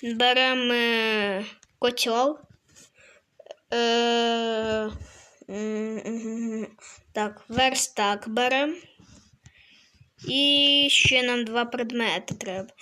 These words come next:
Нам треба горшок і... і мухомор. От. Тепер, е, або, ні, ще я візьму одне.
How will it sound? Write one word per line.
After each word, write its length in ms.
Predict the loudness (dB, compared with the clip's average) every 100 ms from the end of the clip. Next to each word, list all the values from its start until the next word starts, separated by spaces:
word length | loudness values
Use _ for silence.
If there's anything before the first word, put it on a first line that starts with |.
| -20 -20 _ -4
Нам 220 | -2 -2
треба 600 | 0 0 0 0 -2 -4 _ _ _ -12
горшок 840 | 0 2 4 2 2 2 2 -4 -16 -18 -20 _ _ _ _ -20 -20 _ _ _ -4
і... 720 | 2 4 6 6 4 2 0 -10 _ _ -10
і 480 | -6 -4 -2 -2 0
мухомор. 640 | -2 0 -2 -2 -4 -10 _ _ _ _ _ _ -20 -20 -20 -20 _ _ _ -20 _ _
От. 340 | -4 -2 -2 -10 -14 -20 -20 _ _ _ -20 -18 -14 -14 -14 -14
Тепер, 520 | -6 2 4 6 8
е, 500 | 6 4 2 -2 -4
або, 520 | 0 2 4 6 6 4
ні, 380 | 0 -2 0
ще 260 | 2 4 6
я 160 | 4 2
візьму 340 | 0 0 2
одне. 220 | 0 -2